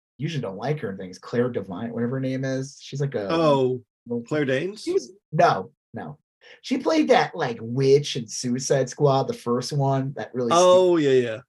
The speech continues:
Speaker 1: Yeah, her. She, you've seen her in probably other things. Uh, she's in that. She's really good. But yeah, it, it does. I think the content is devalued. I
Speaker 2: Mm-hmm.
Speaker 1: almost, like, wonder if, like, Amazon's, like,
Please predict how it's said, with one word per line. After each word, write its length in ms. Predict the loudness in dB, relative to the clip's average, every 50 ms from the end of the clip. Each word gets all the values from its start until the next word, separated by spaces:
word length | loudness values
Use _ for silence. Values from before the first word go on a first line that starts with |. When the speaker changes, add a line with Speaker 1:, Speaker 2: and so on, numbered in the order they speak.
| _ _ _
Speaker 1:
Yeah, 220 | 2 2 2 2 0
her. 340 | 0 0 2 2 0 0 -2
She, 160 | -6 -6 -2
you've 180 | -2 -2 0 -2
seen 220 | -4 -2 0 2
her 100 | 2 2
in 80 | 2 2
probably 240 | 0 0 0 0 -2
other 160 | -4 -4 -4
things. 420 | -4 -6 -6 -6 -8 -14 -16 -16 _ _ _ _ _ _ _ _ _ _ 2
Uh, 460 | 4 4 4 4 2 2 2 0 0 -2 -6 _ _ _ _ _
she's 320 | -12 -8 -6 -4 0 2
in 80 | 2 2
that. 220 | 4 2 0 0 -2
She's 220 | -4 -6 -6 -4
really 260 | -2 -2 -2 -2 -2
good. 420 | 0 6 8 10 10 10 8 4 -2 _ _ _ _ _ _ _ _ 0 4
But 180 | 6 6 6 6
yeah, 260 | 6 4 4 4 4
it, 140 | 2 0 0
it 220 | -2 -2 -2 0 2
does. 320 | 2 2 2 0 -4 -4
I 60 | -6
think 160 | -6 -6 -8
the 60 | -8 -6
content 460 | -6 -4 -4 -4 -2 0 0 0 0
is 80 | -2 -2
devalued. 180 | 0 2 4 4
I 120 | 6 6 6
Speaker 2:
Mm-hmm. 60 | 4 4
Speaker 1:
almost, 240 | 2 0 -2 0 2
like, 160 | 2 2 2
wonder 180 | 2 2 2 2
if, 60 | 2
like, 160 | 2 0 -2
Amazon's, 520 | -2 -2 -2 -2 -2 -2 -2 -4 -6 -6 -6
like, 400 | -4 -4 -4 -4 -6 -6 -8